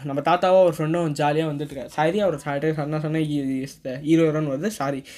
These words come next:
படத்துல ஹீரோனா கிடையாது. நான் ஹீரோன்னு சொன்னா தாத்தாவா தான் இருக்கும், நல்லா நினைச்சுக்கோங்க. நம்ம தாத்தா தான், நம்ம தாத்தா வந்து பார்க்குற அதே சமயத்துல நம்ம தாத்தா ஒரு இடத்துல பைக்ல போயிட்டு இருக்காரு. ஒரு புல்லட் ஒண்ணு வச்சிருக்காரு.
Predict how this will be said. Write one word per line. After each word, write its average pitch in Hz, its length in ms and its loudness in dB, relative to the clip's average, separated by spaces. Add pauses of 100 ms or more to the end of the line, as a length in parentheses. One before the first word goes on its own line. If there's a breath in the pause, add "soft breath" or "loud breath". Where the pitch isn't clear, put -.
(200 loud breath)
படத்துல 185 260 4
ஹீரோனா 185 400 2
கிடையாது. 156 200 2
நான் 143 120 -2
ஹீரோன்னு 202 280 0
சொன்னா 185 260 -2
தாத்தாவா 160 220 -2
தான் 160 340 4
இருக்கும், 156 360 -2
நல்லா 147 220 0
நினைச்சுக்கோங்க. 147 720 -2 (1120 loud breath)
நம்ம 170 180 2
தாத்தா 196 300 4
தான், 185 320 0
நம்ம 165 160 -2
தாத்தா 190 360 4
வந்து 175 160 -2
பார்க்குற 170 200 0
அதே 175 280 2
சமயத்துல 185 380 -2
நம்ம 175 260 0
தாத்தா 165 480 4
ஒரு 156 140 4
இடத்துல 156 360 0
பைக்ல 165 300 2
போயிட்டு 160 300 0
இருக்காரு. 147 180 0
ஒரு 147 200 0
புல்லட் 185 300 0
ஒண்ணு 160 220 2
வச்சிருக்காரு. 151 440 -2